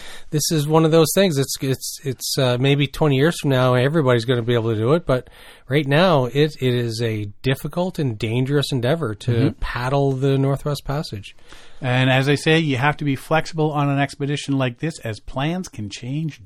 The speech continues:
Speaker 2: daily.
Speaker 1: Exactly. And that's where, so, and I remember talking to him before, and we had discussed it ourselves, is like, uh, so y-, right now they have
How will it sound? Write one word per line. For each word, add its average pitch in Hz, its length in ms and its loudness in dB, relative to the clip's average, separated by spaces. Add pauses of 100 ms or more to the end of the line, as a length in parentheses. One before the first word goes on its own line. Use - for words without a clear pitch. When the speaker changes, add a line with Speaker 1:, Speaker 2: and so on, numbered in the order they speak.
(140)
Speaker 2:
daily. 117 380 -8
Speaker 1:
Exactly. 117 680 -2 (140)
And 170 180 6
that's 226 280 2
where, 185 640 0 (380)
so, 165 280 8
and 165 220 2
I 165 80 6
remember 165 480 6
talking 151 340 2
to 143 80 6
him 147 140 4
before, 139 580 4
and 127 220 2
we 131 80 2
had 131 100 0
discussed 123 440 -2
it 120 40 -2
ourselves, 120 460 0
is 117 200 -2
like, 117 300 0
uh, 117 220 2 (440)
so 139 440 6
y-, 156 160 -2
right 156 240 4
now 143 460 8
they 131 180 2
have 127 280 2